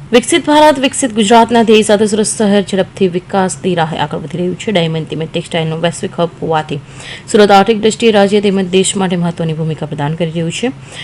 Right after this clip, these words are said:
ત્યારે મેટ્રો શહેરની હરોળમાં ઝડપથી આગળ વધી રહેલા શહેરમાં ભારતને વિશ્વની સૌથી મોટી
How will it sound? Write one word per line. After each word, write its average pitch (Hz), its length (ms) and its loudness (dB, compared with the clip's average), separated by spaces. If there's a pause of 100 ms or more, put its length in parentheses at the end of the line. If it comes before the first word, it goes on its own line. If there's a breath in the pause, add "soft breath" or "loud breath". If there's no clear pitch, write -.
ત્યારે 190 260 4
મેટ્રો 190 260 2
શહેરની 190 540 2
હરોળમાં 185 500 2
ઝડપથી 269 360 0
આગળ 254 200 2
વધી 262 220 2
રહેલા 202 340 2
શહેરમાં 175 480 0
ભારતને 160 400 -2
વિશ્વની 175 400 -4
સૌથી 185 300 -2
મોટી 180 280 0